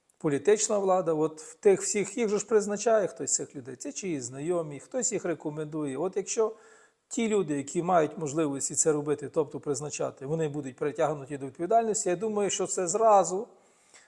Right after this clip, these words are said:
суттєво зменшить вже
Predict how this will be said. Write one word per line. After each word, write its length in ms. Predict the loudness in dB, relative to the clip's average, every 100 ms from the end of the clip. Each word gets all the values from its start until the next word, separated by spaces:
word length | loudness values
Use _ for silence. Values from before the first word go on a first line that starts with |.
| _
суттєво 960 | 2 4 4 2 6 6 6 4 -2 -4 -16 _ _ _ _
зменшить 1000 | -4 -2 0 0 0 -2 -2 -2 -4 -12 -14 _ _ -10
вже 180 | -4